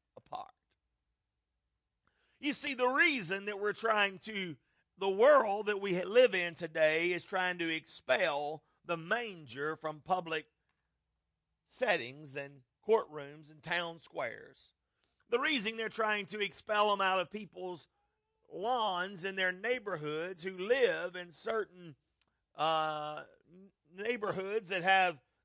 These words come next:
zoning ordinances is because Jesus draws a line in the sand.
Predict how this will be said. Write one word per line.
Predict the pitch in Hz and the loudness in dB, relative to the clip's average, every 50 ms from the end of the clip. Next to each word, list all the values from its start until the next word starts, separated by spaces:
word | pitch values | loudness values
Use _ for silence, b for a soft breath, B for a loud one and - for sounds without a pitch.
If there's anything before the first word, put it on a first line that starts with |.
| _ | _
zoning | 135 131 170 220 262 262 233 208 185 170 | -8 0 2 2 2 2 0 -2 -6 -6
ordinances | 156 156 151 143 135 139 143 151 151 135 165 185 196 214 214 - - _ _ _ _ _ _ _ _ _ _ _ _ _ _ _ _ _ _ _ _ _ _ _ _ _ _ _ _ _ _ _ _ _ _ _ _ _ | -6 -4 -4 -6 -8 -10 -20 -20 -20 _ -10 -10 -10 -10 -10 -16 -20 _ _ _ _ _ _ _ _ _ _ _ _ _ _ _ _ _ _ _ _ _ _ _ _ _ _ _ _ _ _ _ _ _ _ _ _ _
is | _ 277 294 247 190 | _ -6 -6 -6 4
because | 226 277 277 - - 262 262 262 254 247 208 175 - _ 190 | 2 2 2 4 2 4 6 6 4 4 2 -8 -12 _ -18
Jesus | 156 120 131 277 349 381 339 277 202 143 127 165 160 170 175 180 190 220 220 - - - - - _ _ _ 139 | -14 -4 2 2 2 2 2 -2 -6 -8 -8 -4 -2 -2 -2 0 -2 -4 -4 -6 -12 -12 -14 -18 _ _ _ -4
draws | - 202 233 240 226 226 220 220 185 202 | -2 2 2 4 2 2 0 0 0 0
a | 220 214 | 0 2
line | 208 220 220 214 196 175 151 151 151 151 151 156 | 4 4 4 6 6 4 2 0 -2 -4 -4 -8
in | 156 165 | -12 -14
the | 170 160 | -14 -16
sand. | - - 175 165 135 131 127 - | -6 -6 -4 -4 -4 -8 -12 -16